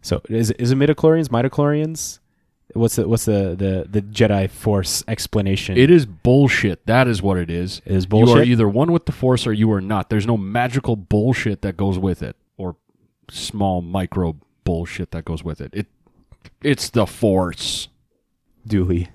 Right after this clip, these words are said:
Speaker 1: noted.
Speaker 2: Sorry. Go on.
Speaker 1: But yeah, thank you guys for deciding to join us this fine evening, or whenever you decide to listen to this podcast after it comes out live.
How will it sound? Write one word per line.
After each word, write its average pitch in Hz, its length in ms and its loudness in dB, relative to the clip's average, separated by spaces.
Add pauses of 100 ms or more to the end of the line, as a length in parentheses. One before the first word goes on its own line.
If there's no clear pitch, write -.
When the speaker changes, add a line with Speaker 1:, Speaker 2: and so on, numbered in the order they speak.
Speaker 1:
noted. 95 580 -2 (1000)
Speaker 2:
Sorry. 71 340 -16 (400)
Go 80 140 -10
on. 78 180 -12 (440)
Speaker 1:
But 190 100 4
yeah, 339 300 0 (380)
thank 170 200 2
you 143 80 -2
guys 135 220 6
for 135 100 4
deciding 127 460 4
to 117 320 4
join 113 340 2
us 120 140 0
this - 260 -2
fine 113 540 0
evening, 113 340 -2
or 92 100 0
whenever 95 280 -2
you 92 60 -6
decide 95 240 -4
to - 100 -12
listen 92 180 -8
to - 80 -14
this 90 120 -8
podcast - 520 -4
after - 300 -6
it - 280 -12
comes 95 320 -6
out 98 300 -6
live. 95 560 -4